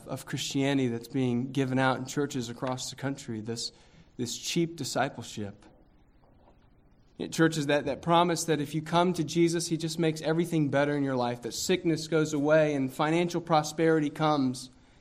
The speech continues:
that problems begin to fade away because Jesus makes everything better. But is that really what Jesus has promised us?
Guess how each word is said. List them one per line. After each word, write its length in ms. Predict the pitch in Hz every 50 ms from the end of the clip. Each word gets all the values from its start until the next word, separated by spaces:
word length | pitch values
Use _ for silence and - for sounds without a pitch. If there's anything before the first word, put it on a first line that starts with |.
| _ _ _ -
that 140 | 165 147 -
problems 640 | - 170 170 180 196 185 196 196 190 196 185 -
begin 400 | 170 160 165 165 170 175 175 175 165
to 100 | - 156
fade 420 | - - - 165 160 175 175 175
away 400 | 175 156 139 147 147 147 143 143
because 320 | 135 143 131 147 143 135
Jesus 480 | 131 - 175 202 220 208 226 208 - -
makes 240 | 180 170 165 165 165
everything 840 | - 165 165 165 190 185 160 - 175 160 156 156 156 156 156 156 - - - - -
better. 340 | 135 127 127 120 120 113
But 140 | 107 135 143
is 120 | 147 139 139
that 200 | 180 214 - -
really 260 | 170 180 196 196 196
what 180 | 175 160 147
Jesus 420 | - 156 165 175 170 160 156 156 -
has 160 | 160 127 -
promised 520 | - - 165 147 156 156 151 156 - -
us? 440 | 120 107 107 - - - - - -